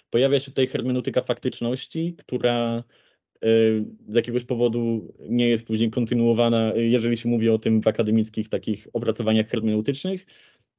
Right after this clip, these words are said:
Jednakże hermeneuty-, hermeneutyka faktyczności zakłada, że rozumianym jest to, co jest wydarzeniem, a wydarzeniem jest to, co właściwie jest byciem. Znaczy bycie nie jest statycznym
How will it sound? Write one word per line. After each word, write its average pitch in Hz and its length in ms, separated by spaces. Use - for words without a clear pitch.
Jednakże 147 340
hermeneuty-, 160 640
hermeneutyka 160 600
faktyczności 160 720
zakłada, 147 420
że 135 300
rozumianym 143 640
jest 135 180
to, 139 140
co 135 140
jest 127 220
wydarzeniem, 131 640
a 120 100
wydarzeniem 139 520
jest 123 180
to, 139 160
co 139 120
właściwie 123 400
jest 113 220
byciem. 101 320
Znaczy 98 220
bycie 143 320
nie 131 200
jest 123 160
statycznym 117 680